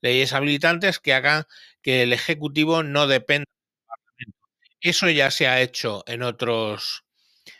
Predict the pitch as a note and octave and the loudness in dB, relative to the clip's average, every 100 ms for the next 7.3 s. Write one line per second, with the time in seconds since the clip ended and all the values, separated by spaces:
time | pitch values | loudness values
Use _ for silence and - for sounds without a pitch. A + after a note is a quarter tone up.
0 | _ _ - C3+ B2 A#2+ G#2+ - B2+ C3+ | _ _ -2 0 2 2 0 -2 -2 0
1 | C3+ B2+ C3+ A#2 G#2 D3+ D#3 C#3 D#3 - | 0 0 -2 -2 -2 2 2 2 0 -2
2 | G#2 A2+ G#2+ A2 G#2 G#2 G2+ - B2+ C3 | -6 -8 -6 -8 -6 -10 -10 -8 -2 0
3 | C#3+ C3+ A#2 A2 A2+ A#2 A2 A#2+ A#2+ G#2+ | 0 -2 -6 -6 -6 -4 -6 -6 -6 -6
4 | - D3 C3+ F#2 G2+ - - - _ A#2+ | -2 -2 -2 -6 -10 -16 -20 -20 _ -6
5 | - A#2 C3+ C3 B2+ B2+ C#3 C#3 B2 _ | -4 -2 -4 -2 -2 2 2 2 0 _
6 | B2+ A#2 A#2 A#2+ B2+ A#2 A2 G2 G2 G2+ | 0 2 -2 0 -2 -2 -4 -4 -8 -10
7 | F#2+ - - | -10 -12 -18